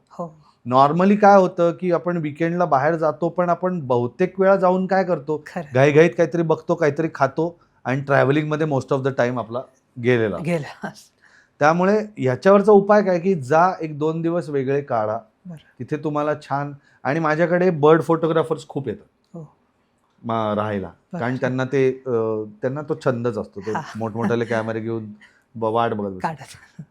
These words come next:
Speaker 2: माझ्याकडे, अ, तिथला जो मेन प्राणी आहे तो आहे गवा, म्हणजे इंडियन बायसन ज्याला म्हणतात.
Speaker 1: हा, गवा.
Speaker 2: ते खूप आहेत. अ, वेग-, दोन चार प्रकारची माकडं <laughs> तिथे आहेत.
Speaker 1: वा.
Speaker 2: पक्षी खूप आहेत.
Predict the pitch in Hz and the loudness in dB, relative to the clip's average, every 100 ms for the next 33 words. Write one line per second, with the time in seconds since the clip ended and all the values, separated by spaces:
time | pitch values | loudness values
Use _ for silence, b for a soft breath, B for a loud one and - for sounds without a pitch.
0 | _ 117 127 131 160 165 165 170 170 165 | _ -2 0 0 2 2 2 2 2 0
1 | 151 147 139 131 123 120 113 110 - _ | 0 2 4 2 2 0 -2 -6 -20 _
2 | - _ - - - 113 131 131 127 131 | -20 _ -20 -16 -12 -4 0 0 0 -2
3 | 123 131 139 135 123 117 127 131 127 131 | -2 -4 -4 -4 -2 -2 -2 -4 -4 -4
4 | 127 135 127 110 - _ 110 113 113 117 | -4 -2 0 0 -4 _ -12 -8 -4 -2
5 | 127 120 117 110 131 107 92 92 90 - | 0 2 0 0 -6 -6 -10 -12 -16 -10
6 | 175 160 156 160 - - - - 170 175 | -8 -8 -12 -14 -14 -20 -10 2 2 2
7 | - 175 139 117 113 - _ _ _ _ | 0 -2 -2 -2 -4 -8 _ _ _ _
8 | _ - 120 120 127 127 127 135 135 131 | _ -6 -2 0 0 -2 -2 0 0 2
9 | 143 131 139 143 131 147 135 123 139 - | 0 0 -2 -2 -2 -4 -2 -2 -2 -2
10 | 165 156 156 127 107 98 101 - 208 - | -2 0 2 2 2 -2 -6 -8 -10 -4
11 | 135 - - 180 - 147 110 101 | -4 -2 -4 -6 -4 -6 -6 -6